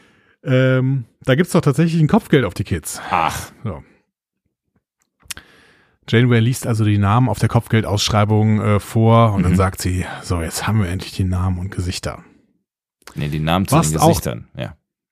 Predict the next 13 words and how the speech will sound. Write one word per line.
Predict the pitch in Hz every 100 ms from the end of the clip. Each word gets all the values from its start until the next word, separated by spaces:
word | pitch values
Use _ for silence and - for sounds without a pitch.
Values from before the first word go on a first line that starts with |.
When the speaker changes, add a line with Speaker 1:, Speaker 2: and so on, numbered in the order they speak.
| _ _ _ _ _
Speaker 1:
"Die | 113 120
Namen | 110 117 127
und | 156
Gesichter", | - 143 156 98
sagt | 90 82
sie. | - - - _ _ -
Speaker 2:
Echt? | 92 107 -
Das | -
macht | 71 78
doch | 73
gar |
keinen | 69 71
Sinn. | 76 110